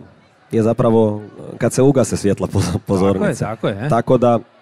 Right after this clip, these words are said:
Speaker 1: ja nisam u tim nekim pričama, e, sve je imalo svoje vrijeme i, i ajmo čak i reći razlog zašto je nastalo. Da su neke pjesme potpuno debilne i potpuno
Speaker 2: <laughs>
Speaker 1: smeće, to ću ja reći, ali
Speaker 2: E.
Speaker 1: upravo mislim da je to čak i,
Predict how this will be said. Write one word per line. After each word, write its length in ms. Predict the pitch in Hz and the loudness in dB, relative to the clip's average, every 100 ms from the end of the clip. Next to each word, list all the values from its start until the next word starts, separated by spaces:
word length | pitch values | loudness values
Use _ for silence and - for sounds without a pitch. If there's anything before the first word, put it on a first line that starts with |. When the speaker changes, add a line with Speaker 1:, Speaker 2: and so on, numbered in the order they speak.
| _ _ _ _ _ - - | _ _ _ _ _ -8 0
Speaker 1:
ja 160 | 120 | 2
nisam 300 | 123 - 120 | 2 0 0
u 40 | 113 | 0
tim 180 | 123 | 2
nekim 260 | 123 - 113 | 0 0 0
pričama, 480 | 123 127 123 117 107 - - _ - | 0 0 0 0 -2 -6 -20 _ -2
e, 120 | 98 | -2
sve 220 | - 120 | 0 2
je 100 | 120 | 2
imalo 380 | 123 113 107 98 | 2 2 2 2
svoje 260 | - 123 | 2 2
vrijeme 500 | 110 113 120 123 113 | 4 2 0 0 -2
i, 380 | 90 101 101 92 | 0 -2 -2 -2
i 60 | 98 | -2
ajmo 200 | 110 107 | 0 0
čak 240 | 113 110 | 0 -2
i 40 | 113 | 0
reći 260 | 117 113 | 0 2
razlog 360 | 110 113 107 95 | 2 2 2 0
zašto 320 | 107 104 101 | 0 0 0
je 60 | 95 | 0
nastalo. 500 | 110 120 135 127 104 _ _ _ _ _ _ - - | -2 0 2 2 0 _ _ _ _ _ _ -20 -6
Da 180 | 92 | -2
su 140 | 101 120 | 0 0
neke 220 | 120 117 | 0 0
pjesme 280 | 120 113 110 | 0 2 2
potpuno 440 | 117 113 117 101 | 2 2 2 2
debilne 540 | 92 110 123 117 107 101 | 4 4 4 2 2 0
i 40 | |
potpuno 440 | - 110 - 104 87 | 2 0 2 0 0
Speaker 2:
<laughs> 40 | |
Speaker 1:
smeće, 440 | - 104 113 127 110 - - 202 - 165 - | -2 -2 0 0 -2 -6 -6 -4 -4 -8 0
to 120 | 131 | 2
ću 140 | - | 4
ja 200 | 139 135 | 4 4
reći, 300 | 127 131 - | 4 2 2
ali 180 | 107 107 | 0 2
Speaker 2:
E. 80 | 107 | 2
Speaker 1:
upravo 340 | 123 120 113 | 2 2 0
mislim 300 | 117 123 123 | 0 0 0
da 80 | 117 | 0
je 80 | 113 | 0
to 260 | - 123 117 | 2 2 2
čak 260 | 123 120 | -2 0
i, 160 | 113 | 0